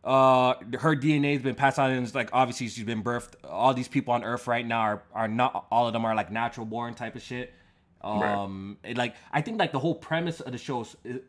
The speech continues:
Speaker 1: is, is, of the game is dope. Even finding out, okay, spoiler alert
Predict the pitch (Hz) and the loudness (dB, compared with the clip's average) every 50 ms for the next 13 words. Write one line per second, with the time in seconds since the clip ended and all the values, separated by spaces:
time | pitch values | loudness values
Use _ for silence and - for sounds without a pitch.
0 | _ _ - 117 107 101 - - 117 117 110 104 104 - 113 110 110 101 92 98 | _ _ -12 -12 -12 -12 -12 -12 -12 -12 -12 -12 -12 -10 -8 -6 -6 -8 -6 -4
1 | 113 131 131 120 110 95 87 92 131 139 151 151 - - - _ _ _ _ _ | -4 -2 -2 -2 -6 -8 -6 -2 -2 0 -2 -2 -6 -12 -20 _ _ _ _ _
2 | _ - 185 202 196 208 196 - 185 175 180 180 175 170 170 170 170 165 - - | _ -6 -4 -2 -2 -2 0 4 4 4 4 4 4 4 4 4 4 2 -2 -10
3 | _ _ _ - - - 117 107 - - - 135 135 139 139 135 135 135 135 131 | _ _ _ -12 -10 -8 -8 -8 -6 -2 0 0 2 2 2 2 2 2 0 0
4 | 131 - | -2 -4